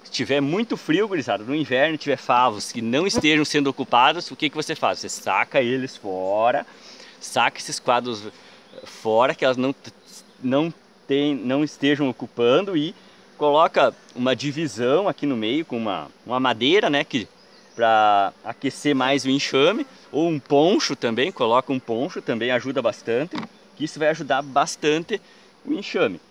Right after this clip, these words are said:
O redutor de alvado normal, você sempre tem que colocar, e é isso aí, gurizada, não tem muita, não tem muita frescura, o negócio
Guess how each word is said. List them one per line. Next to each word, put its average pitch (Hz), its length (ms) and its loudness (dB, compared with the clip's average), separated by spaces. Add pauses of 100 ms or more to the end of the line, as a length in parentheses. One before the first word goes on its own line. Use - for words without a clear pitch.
(220)
O 147 80 -8
redutor 139 500 0
de 131 60 2
alvado 107 560 2
normal, 120 580 2
você 147 160 -8
sempre 135 260 -4
tem 117 120 -6
que - 60 -14
colocar, 147 540 -2 (1120)
e 190 240 0 (340)
é 160 120 0
isso - 180 -2
aí, 220 160 4
gurizada, 104 480 -2
não 131 140 -6
tem 175 200 0
muita, 180 440 0 (840)
não 202 120 -6
tem 190 160 2
muita 196 220 0
frescura, 165 600 -2 (200)
o 120 60 -10
negócio 139 560 0